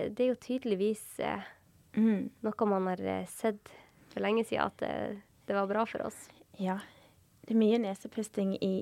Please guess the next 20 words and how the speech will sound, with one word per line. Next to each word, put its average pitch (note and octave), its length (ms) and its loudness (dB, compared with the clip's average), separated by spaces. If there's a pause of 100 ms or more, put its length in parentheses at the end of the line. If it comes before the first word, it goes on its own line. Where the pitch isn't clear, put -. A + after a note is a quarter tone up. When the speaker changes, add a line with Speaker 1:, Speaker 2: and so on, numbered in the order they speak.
Speaker 2:
i - 100 0
yoga. F#3+ 380 0 (340)
Ehm, G3 680 4 (760)
og G3+ 460 2 (720)
der C#4+ 180 2
har G3 80 4
de F#3 140 4
også B3+ 180 2
mye A#3 240 6
fokus B3+ 460 0
på, - 180 -4
eh, F3 320 2 (340)
<laughs> G3 720 -6
altså, B3 240 6
nesen A3+ 480 2
vår F#3 180 6
har G3 220 2
jo, E3+ 160 -2 (240)
eh, - 80 0
sykluser. - 640 0